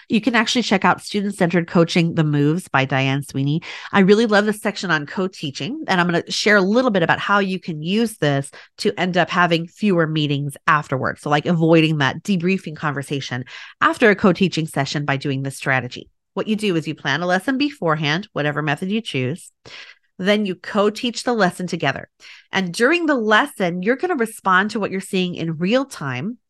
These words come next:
because what you're gonna do is say, "Okay, kids just did this quick response. I'm gonna pull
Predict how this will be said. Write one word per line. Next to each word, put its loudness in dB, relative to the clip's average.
because -2
what 0
you're 0
gonna -2
do 0
is -8
say, -2
"Okay, -2
kids 0
just -2
did 0
this -2
quick -4
response. -4
I'm 4
gonna 0
pull 0